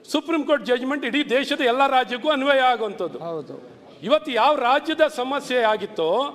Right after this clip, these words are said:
Speaker 1: ಆ ರಾಜ್ಯದಲ್ಲಿ ಇನ್ನ ಕಡ್ಡಾಯ ಮಾಡಿಲ್ಲ. ಎಲ್ಲ ಸುಪ್ರೀಂ ಕೋರ್ಟ್ ಜಡ್ಜ್‌ಮೆಂಟ್ ಬಂದಿರೋದನ್ನೆಲ್ಲ ತಕ್ಷಣ ಅನುಷ್ಠಾನ ಮಾಡುವಂಥದ್ದಾಗುತ್ತಾ? ಇವತ್ತು ಉದ್ದೇಶ ಏನಿದೆ? ಸುಪ್ರೀಂ ಕೋರ್ಟ್ ಜಡ್ಜ್‌ಮೆಂಟು ಅಕ್ರಮ ಸಕ್ರಮ ವಿಚಾರದಲ್ಲೂ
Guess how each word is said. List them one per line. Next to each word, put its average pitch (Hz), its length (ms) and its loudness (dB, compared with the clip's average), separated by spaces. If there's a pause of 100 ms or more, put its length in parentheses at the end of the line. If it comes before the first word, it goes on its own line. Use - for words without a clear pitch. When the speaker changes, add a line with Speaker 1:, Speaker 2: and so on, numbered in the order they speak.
(400)
Speaker 1:
ಆ 226 180 4
ರಾಜ್ಯದಲ್ಲಿ 320 560 2
ಇನ್ನ 302 120 -2 (120)
ಕಡ್ಡಾಯ 302 300 4
ಮಾಡಿಲ್ಲ. 294 380 -2 (500)
ಎಲ್ಲ 294 260 4
ಸುಪ್ರೀಂ 330 380 -2
ಕೋರ್ಟ್ 269 220 -2
ಜಡ್ಜ್‌ಮೆಂಟ್ 285 420 0
ಬಂದಿರೋದನ್ನೆಲ್ಲ 254 720 0 (600)
ತಕ್ಷಣ 302 340 -2 (120)
ಅನುಷ್ಠಾನ 294 400 0
ಮಾಡುವಂಥದ್ದಾಗುತ್ತಾ? 240 1040 0 (920)
ಇವತ್ತು 302 320 0
ಉದ್ದೇಶ 294 420 2
ಏನಿದೆ? 294 440 0 (1300)
ಸುಪ್ರೀಂ 330 320 2
ಕೋರ್ಟ್ 311 260 2
ಜಡ್ಜ್‌ಮೆಂಟು 285 500 2
ಅಕ್ರಮ 254 520 2
ಸಕ್ರಮ 294 400 0
ವಿಚಾರದಲ್ಲೂ 277 920 -2